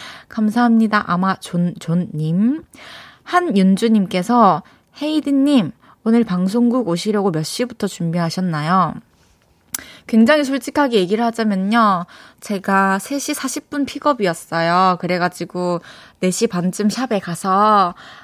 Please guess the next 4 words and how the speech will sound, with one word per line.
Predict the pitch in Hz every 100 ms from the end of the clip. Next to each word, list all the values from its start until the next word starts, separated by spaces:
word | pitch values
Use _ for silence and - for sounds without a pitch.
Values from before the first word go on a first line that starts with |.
| -
화장하고 | - 226 240 262 247
머리하고 | 185 190 196 240 277 269 208 208 214 233 240 233 202 180 - - - _
그리고 | - 220 214
와서 | 202 185 185 202 196 196 196 185 180